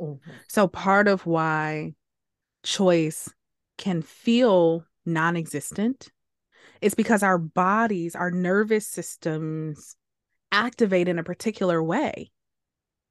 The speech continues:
Speaker 2: towards safety, towards fear. And really, that's the only two options that our nervous system has.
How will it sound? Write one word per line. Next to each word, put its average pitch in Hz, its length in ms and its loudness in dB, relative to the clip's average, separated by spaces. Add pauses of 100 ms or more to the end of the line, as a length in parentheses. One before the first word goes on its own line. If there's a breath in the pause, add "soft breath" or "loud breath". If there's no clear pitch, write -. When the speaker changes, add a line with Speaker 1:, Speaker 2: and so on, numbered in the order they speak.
(320)
Speaker 2:
towards 196 420 2
safety, 170 500 -2
towards 156 420 -2
fear. 151 560 -6 (580 soft breath)
And 226 180 6
really, 269 240 2
that's 208 220 2
the 202 140 0
only 196 140 0
two 170 160 0
options 147 680 -4 (260)
that 175 160 2
our 160 100 4
nervous 151 320 -2
system - 280 -12
has. - 540 -10